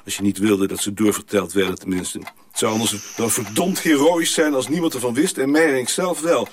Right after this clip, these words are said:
Onvoorstelbaar heroïs. Zou zijn beeld van Meijerink volledig veranderen, ook niet voor de eerste keer trouwens. Want om zijn mensenkennis gaf hij langzamerhand geen cent meer. De dood van Geert heeft ons geschokt...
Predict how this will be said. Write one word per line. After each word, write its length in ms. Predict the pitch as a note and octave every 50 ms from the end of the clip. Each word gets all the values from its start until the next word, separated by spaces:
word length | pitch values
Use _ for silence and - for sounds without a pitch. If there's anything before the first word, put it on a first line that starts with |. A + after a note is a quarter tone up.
| - -
Onvoorstelbaar 840 | - B2+ B2 C3 C3+ - - - - G3+ G3 E3 C3 A#2+ A#2 G#2+
heroïs. 580 | G2 A2+ G#2+ G2+ G#2+ G#2+ G2+ F#2 F2 E2+ - - - - - - - - - - - - - -
Zou 180 | - - A2+ A2
zijn 140 | A#2 A2+ G#2+
beeld 220 | B2+ B2+ A#2 -
van 160 | - A#2+ A2+
Meijerink 400 | B2+ C#3 C#3+ C#3+ C3+ B2+ C3 B2+
volledig 480 | - - C3+ C#3 D#3 E3 E3 D3+ C#3+ -
veranderen, 560 | - D#3+ D#3 F3+ F3 D3+ C3 A#2+ G#2 G#2 G2
ook 140 | A#2 C3 -
niet 120 | C#3+ A2
voor 100 | - G2+
de 120 | G2+ G2+ -
eerste 200 | G2 F#2+ - -
keer 180 | - G2 F#2+
trouwens. 340 | - F#2+ F#2 F2+ - - - _ - - - - - - _
Want 260 | - - G2+ G#2 G2+ - - G2
om 120 | C3 C3
zijn 200 | F#2 G#2+ G#2 G2
mensenkennis 720 | G#2+ C3 C#3 C3+ - - - - - C#3+ C#3 D3+ D3+ -
gaf 200 | - - - -
hij 80 | C3+ C3
langzamerhand 460 | C3 C3+ C#3 C3 - C3+ C3 C3 B2
geen 160 | - - C3
cent 380 | C3 - - E3+ D3 A2 - -
meer. 220 | G2+ F#2 F#2 F#2 - _ - - - _ _ _ - - _ _ _ _ - - - _ _ _ _ _ _ _ _ _ _ _
De 260 | A#2 A2 F3+ F#3 -
dood 340 | - G3+ A3+ C4+ B3+ - -
van 380 | - - F3+ D#3+ D3+ C#3+ B2+ -
Geert 580 | - - - - F3+ F3 F3 F#3+ F#3 - - - - -
heeft 360 | - E3 F3 E3 E3+ F3 E3+
ons 560 | - F3+ D#3 D#3+ D#3 - - - - - - -
geschokt... 800 | - - - - - - - E3 B2 G#2 - - - - -